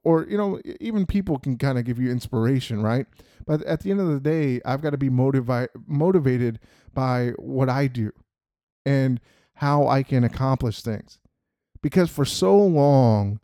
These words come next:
I was so focused on, you know, getting something done for somebody else, right? I wanted somebody's attention, so I did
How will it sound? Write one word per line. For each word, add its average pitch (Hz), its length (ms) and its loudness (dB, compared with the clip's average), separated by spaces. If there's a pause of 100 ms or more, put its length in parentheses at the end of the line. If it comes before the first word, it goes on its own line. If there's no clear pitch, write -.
(580)
I 147 80 2
was 160 140 2
so 185 240 2
focused 165 800 2
on, 139 480 0 (420)
you 175 80 0
know, 165 80 4
getting 196 300 0
something 175 320 0
done 165 300 0
for 165 120 -2
somebody 156 360 0
else, - 440 -6 (200)
right? 175 280 0 (300)
I 143 60 2
wanted 208 240 2
somebody's 185 320 -4
attention, 190 400 -2
so 160 160 4
I 165 40 2
did 170 400 2